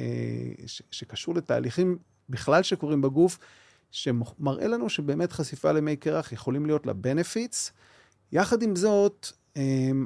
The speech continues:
המחקרים, אנחנו עדיין צריכים יותר מחקר כדי להגיד כמה, כמה זמן. אמ,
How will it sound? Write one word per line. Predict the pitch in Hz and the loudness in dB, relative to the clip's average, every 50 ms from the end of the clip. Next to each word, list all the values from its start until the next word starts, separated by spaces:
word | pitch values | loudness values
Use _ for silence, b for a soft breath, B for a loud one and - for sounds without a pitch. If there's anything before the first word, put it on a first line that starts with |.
| - - | -4 -4
המחקרים, | - 147 139 120 - - - 147 147 202 226 220 208 | -2 0 0 0 -2 -2 -2 0 0 0 0 0 0
אנחנו | 180 165 165 139 - 165 151 | 2 2 2 0 0 0 0
עדיין | 143 139 160 175 202 208 | 0 2 2 0 0 0
צריכים | - - - - 175 170 | -4 -6 -6 -2 -2 0
יותר | 156 139 - 156 151 | 0 0 0 0 0
מחקר | 156 147 131 - - - - 147 151 156 160 151 - | 2 2 0 -2 -4 -2 2 4 4 4 2 0 -2
כדי | - 120 120 117 | -4 -2 0 2
להגיד | 123 127 127 139 123 | 0 0 0 -4 -6
כמה, | - - - 135 131 131 127 123 123 117 113 - | -6 -2 0 2 2 4 2 0 0 -2 -4 -4
כמה | - 127 120 123 127 | -4 -2 0 0 0
זמן. | 120 117 120 131 135 143 143 139 135 127 123 120 120 117 b b b b b b b b b _ | 0 0 0 2 4 4 6 6 4 4 4 2 0 0 b b b b b b b b b _
אמ, | - | -10